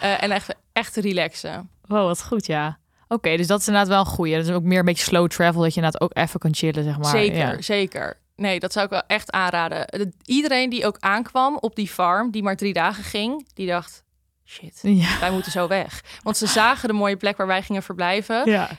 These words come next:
Speaker 1: Ehm, m-, meerdere mensen hebben gekeken, "Kan ik nog langer blijven?" Maar sommigen, ze hadden vluchten al naar volgende plekken of, ehm, echt naar huis.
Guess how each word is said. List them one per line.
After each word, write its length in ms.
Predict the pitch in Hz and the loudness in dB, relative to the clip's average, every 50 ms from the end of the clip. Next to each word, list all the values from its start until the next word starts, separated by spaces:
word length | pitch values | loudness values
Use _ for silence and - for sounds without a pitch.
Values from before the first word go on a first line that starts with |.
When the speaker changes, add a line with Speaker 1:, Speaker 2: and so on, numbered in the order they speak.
| _ _ _ | _ _ _
Speaker 1:
Ehm, 540 | - 190 190 185 185 185 185 185 185 180 180 - _ _ _ _ _ _ _ _ _ _ _ _ _ _ _ _ _ _ | -6 -4 -2 -2 -2 -4 -4 -4 -6 -8 -10 -14 _ _ _ _ _ _ _ _ _ _ _ _ _ _ _ _ _ _
m-, 260 | 226 214 202 202 196 - _ _ _ | 0 0 0 0 -2 -6 _ _ _
meerdere 400 | 180 208 220 240 285 285 277 247 | 0 2 4 4 4 2 0 2
mensen 240 | 226 226 220 - 208 | 2 0 0 -2 -6
hebben 180 | 202 - - 226 | -6 -2 0 0
gekeken, 180 | 220 214 - | 0 0 -2
"Kan 160 | _ - 226 | _ 2 2
ik 80 | 240 226 | 2 2
nog 120 | 214 202 | 0 0
langer 260 | 175 185 180 202 226 220 | 2 2 2 2 2 2
blijven?" 420 | 214 208 214 220 240 220 247 240 | 2 2 2 2 0 0 -2 -2
Maar 100 | 220 196 196 | -2 -2 -2
sommigen, 320 | - - 214 185 165 - - | -2 -4 -6 -6 -6 -6 -4
ze 60 | 214 | -4
hadden 180 | 202 202 180 | -2 -4 -2
vluchten 320 | - 196 208 202 - - - | -2 -2 -2 -2 0 -2 0
al 360 | - 185 180 185 185 180 - _ _ | 2 2 2 2 0 -2 -6 _ _
naar 380 | _ - 190 175 170 175 170 175 | _ -6 -4 -4 -2 -4 -4 -4
volgende 380 | - - 214 214 208 220 208 185 | 0 0 0 0 2 -2 -4 -2
plekken 640 | - 202 190 190 - - 185 180 175 170 170 - - | 0 0 0 0 0 0 0 0 2 0 -2 -2 -4
of, 220 | 180 180 - - - | -6 -8 -8 -10 -8
ehm, 380 | - 175 175 170 160 - 196 - | -6 -4 -4 -4 -4 -6 -8 -10
echt 160 | - - - | -12 -8 -6
naar 120 | 180 175 | -6 -2
huis. 400 | 175 180 185 202 226 269 - - | 0 0 2 2 2 0 -2 -4